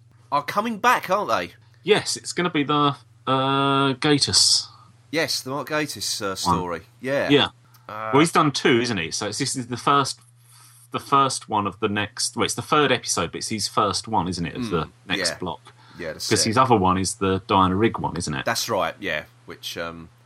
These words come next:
Speaker 1: well, Mark Gatiss writing for Victorian England as well. That sort of, it's hand in, goes hand in glove, really.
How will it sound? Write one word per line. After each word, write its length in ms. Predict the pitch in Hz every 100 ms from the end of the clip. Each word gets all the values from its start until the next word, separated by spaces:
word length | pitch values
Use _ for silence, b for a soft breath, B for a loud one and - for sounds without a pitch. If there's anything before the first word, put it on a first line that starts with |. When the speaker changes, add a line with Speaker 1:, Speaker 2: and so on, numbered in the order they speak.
| b b b
Speaker 1:
well, 100 | 117
Mark 220 | 135 120
Gatiss 320 | 120 110 110
writing 200 | 120 98
for 80 | 107
Victorian 520 | 107 - - 107 98
England 400 | 104 101 92 90
as 140 | 92 98
well. 100 | 92
That 160 | 98
sort 300 | - 98 76 92
of, 160 | - - - _ - -
it's 200 | 82 -
hand 220 | 104 95
in, 120 | 92
goes 220 | 98 95
hand 200 | 107 95
in 80 | 92
glove, 300 | 90 107 95
really. 300 | 82 78 90